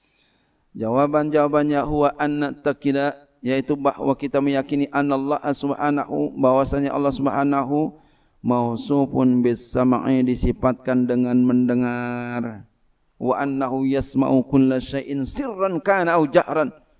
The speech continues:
Bahwasanya Allah Ta'ala mendengar setiap sesuatu, baik yang rahasia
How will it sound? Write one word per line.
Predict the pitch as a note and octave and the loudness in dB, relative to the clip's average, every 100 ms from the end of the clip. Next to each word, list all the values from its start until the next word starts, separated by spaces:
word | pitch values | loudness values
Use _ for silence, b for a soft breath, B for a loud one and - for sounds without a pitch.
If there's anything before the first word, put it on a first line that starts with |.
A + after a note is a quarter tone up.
| _ | _
Bahwasanya | - B2+ C3 C3 C3 C3+ | -6 -2 -2 -4 -4 -2
Allah | C3 B2+ | 0 0
Ta'ala | A#2+ C3 C3 C3+ C3+ | 0 -2 -2 -2 -4
mendengar | C#3 C3+ C3 C3 C#3 C3+ C3 | -2 -2 0 -2 -2 -6 -4
setiap | C#3+ - C#3+ C#3 C3 - - | -6 -6 -4 -4 -6 -12 -10
sesuatu, | C3 B2 C#3 C3+ C#3 C#3 - C#3 C#3 C3+ b b b b | -10 -8 -8 -6 -4 -6 -4 -4 -4 -8 b b b b
baik | C3+ C#3+ C#3 | 0 0 -2
yang | D3 C#3 | -6 -4
rahasia | C#3+ C#3 C3+ C#3+ C#3 | -4 -2 -4 -4 -2